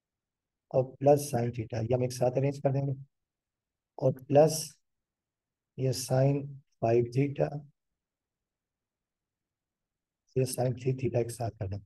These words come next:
ठीक है, ये हमने एक साथ अरेंज कर दिया। और upon, अब यहाँ पर भी यही कर देंगे cos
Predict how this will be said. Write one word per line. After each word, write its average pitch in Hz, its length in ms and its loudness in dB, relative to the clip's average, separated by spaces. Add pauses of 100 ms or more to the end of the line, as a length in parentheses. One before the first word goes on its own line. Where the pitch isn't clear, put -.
(140)
ठीक 123 120 -4
है, 156 140 2 (800)
ये 127 60 0
हमने 127 180 2
एक 123 80 -6
साथ 107 280 -4
अरेंज 98 200 -4
कर 107 160 -8
दिया। 101 280 -10 (1500)
और 117 240 -4
upon, 127 640 -2 (3000)
अब 131 100 -4
यहाँ 127 220 6
पर 147 160 8
भी 135 120 4
यही 143 140 6
कर 151 160 6
देंगे 147 360 2 (880)
cos 143 460 6